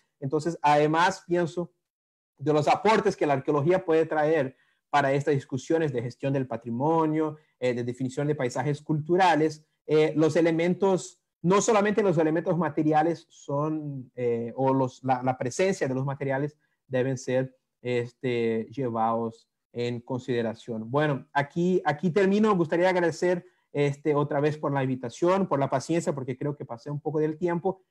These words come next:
y también toda esta, eh, eh, eh, todo el equipo que nosotros hemos trabajado en los últimos diez años,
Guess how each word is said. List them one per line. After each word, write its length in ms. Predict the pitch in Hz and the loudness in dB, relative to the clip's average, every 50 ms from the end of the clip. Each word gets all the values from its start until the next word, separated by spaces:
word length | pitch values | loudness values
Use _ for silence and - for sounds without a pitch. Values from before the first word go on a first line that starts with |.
| _ _ | _ _
y 80 | - 147 | -8 -6
también 400 | - 160 143 147 165 180 180 175 | -2 -2 0 0 0 0 0 -2
toda 360 | - 170 170 180 180 175 165 160 | 0 0 2 2 2 2 0 -2
esta, 460 | 151 - - 175 170 165 165 - - _ _ _ - | -2 -2 -2 0 2 2 0 -2 -6 _ _ _ -6
eh, 220 | 131 139 143 135 139 | -4 -4 -4 -2 -4
eh, 340 | 143 143 143 139 139 135 135 | -4 -2 -2 0 -2 -2 -2
eh, 220 | 139 139 135 127 - | -2 -4 -4 -2 0
todo 160 | 156 160 165 | 0 2 2
el 100 | 165 160 | 2 2
equipo 440 | 160 165 - 190 156 165 180 170 - | 0 0 -2 -2 -2 0 -2 -4 -2
que 120 | 156 147 | -4 -6
nosotros 360 | 147 139 - 147 147 151 139 147 | -6 -8 -10 -10 -8 -6 -6 -4
hemos 200 | 147 151 143 151 | -4 -4 -4 -4
trabajado 520 | 143 135 131 123 127 123 127 139 139 139 | -2 0 0 2 2 2 2 2 2 0
en 60 | 135 | -2
los 140 | 135 123 - | -4 -6 -6
últimos 480 | 135 127 127 - 139 135 131 127 127 123 | -8 -8 -8 -8 -10 -8 -8 -8 -8 -8
diez 260 | - 135 143 143 139 151 | -6 -2 -2 -2 0 2
años, 500 | 151 151 147 147 156 160 156 - - | 0 0 0 0 -2 -4 -6 -8 -14